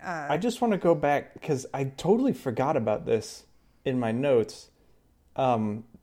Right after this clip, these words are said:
Speaker 2: did the daughter, can you confirm this? Did the daughter say that she saw a disembodied little he-, boy head in her window?
Speaker 1: Yes.
Speaker 2: And then her response was that she took a shower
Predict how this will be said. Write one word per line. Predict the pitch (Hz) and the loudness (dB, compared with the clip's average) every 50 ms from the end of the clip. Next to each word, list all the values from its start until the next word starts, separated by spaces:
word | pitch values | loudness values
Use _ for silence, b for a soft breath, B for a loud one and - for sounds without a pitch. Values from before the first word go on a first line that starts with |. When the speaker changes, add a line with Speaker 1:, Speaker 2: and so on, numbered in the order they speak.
| _ _ _ | _ _ _
Speaker 2:
did | - 143 156 170 | -2 -2 2 4
the | 202 185 | 4 4
daughter, | 151 127 139 127 147 180 208 240 240 240 240 233 220 202 - - _ - | 4 4 6 6 8 8 6 6 6 6 6 4 4 2 -2 -10 _ -6
can | - 143 135 | -4 -2 0
you | 151 190 226 233 226 - | 0 0 0 -2 -4 -6
confirm | - - 190 156 127 - - 131 131 147 170 180 | -4 -2 -2 -2 -2 0 2 2 4 2 2 0
this? | 208 208 202 - | -2 -2 -4 -4
Did | - - 127 117 | -4 -4 -2 0
the | 131 | 2
daughter | 131 135 143 170 220 254 | 4 4 4 4 4 2
say | 165 - - 151 147 156 | 0 0 0 2 2 4
that | 143 139 117 - - | 4 4 2 2 0
she | - - - 139 139 | -8 -6 -4 -4 -4
saw | - - 165 156 147 | 0 2 2 4 4
a | 127 113 | 2 0
disembodied | 113 - 127 131 127 - 156 135 117 110 110 107 113 113 123 117 117 | -2 -2 -4 -4 -4 -4 -4 -4 0 2 2 2 2 2 0 -2 -2
little | 120 113 120 120 123 113 107 107 - - - - 131 | -2 -2 0 2 2 2 2 0 -2 -6 -10 -8 -4
he-, | 139 127 - | -4 -4 -4
boy | - 127 - 117 113 120 135 | -6 -4 0 2 4 4 2
head | 131 151 160 160 160 170 196 185 - - | 2 2 0 0 0 -2 -6 -12 -10 -8
in | 131 120 | -6 -4
her | 117 117 117 | -2 -2 0
window? | 117 117 117 117 123 143 151 160 175 180 - - - _ _ _ _ | 0 0 0 0 2 2 2 2 2 0 -4 -10 -18 _ _ _ _
Speaker 1:
Yes. | 208 190 175 170 170 - - - _ _ _ _ _ _ _ _ _ _ _ _ _ _ _ - | -8 -6 -6 -6 -8 -10 -16 -20 _ _ _ _ _ _ _ _ _ _ _ _ _ _ _ -2
Speaker 2:
And | 131 131 139 | -2 0 2
then | 147 147 147 147 147 147 143 - - - - | 2 2 2 2 0 -2 -4 -6 -8 -12 -10
her | - - 156 | -4 -2 0
response | 131 131 127 123 - - 175 185 208 196 202 - - | 0 0 0 -2 -2 0 0 0 0 0 -2 0 2
was | 139 123 117 113 113 110 - - - - _ _ _ _ _ _ _ _ _ _ _ _ _ _ _ _ _ _ _ _ _ _ _ - - _ | 4 4 4 4 2 -2 -6 -10 -16 -20 _ _ _ _ _ _ _ _ _ _ _ _ _ _ _ _ _ _ _ _ _ _ _ -20 -4 _
that | - 127 127 - | 0 0 0 -2
she | - 139 | -6 -6
took | - - 151 - | -6 -6 -6 -6
a | 117 | -6
shower | - - - 165 156 139 110 117 - - - - | -6 -2 0 2 2 2 2 0 -4 -6 -10 -12